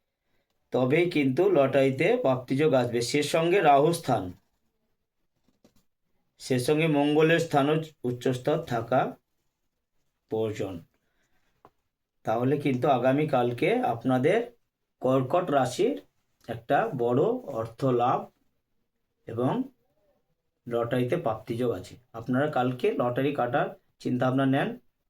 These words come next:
আপনারা অবশ্যই লটারিতে ভালো একটা অ্যামাউন্ট পাবেন। আগামীকাল কর্কট রাশির জাতক জাতিকারা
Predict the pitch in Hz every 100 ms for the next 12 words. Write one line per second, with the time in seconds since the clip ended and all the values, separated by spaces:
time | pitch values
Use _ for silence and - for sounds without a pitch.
0 | _ _ _ _ _ _ _ _ 123 117
1 | 127 131 120 123 160 202 240 - 120 123
2 | 120 165 233 110 117 131 226 - _ _
3 | _ _ _ _ _ _ _ _ - 120
4 | - 139 151 - _ _ _ _ 110 110
5 | 110 147 185 - 135 - _ _ _ _
6 | _ _ _ _ _ _ _ _ _ _
7 | _ - - _ _ - _ - - _
8 | _ - _ _ _ _ _ _ _ _
9 | _ _ _ _ _ _ _ _ - -
10 | 117 123 127 123 143 160 120 117 131 127
11 | 127 123 139 123 117 143 135 120 120 123
12 | 135 165 190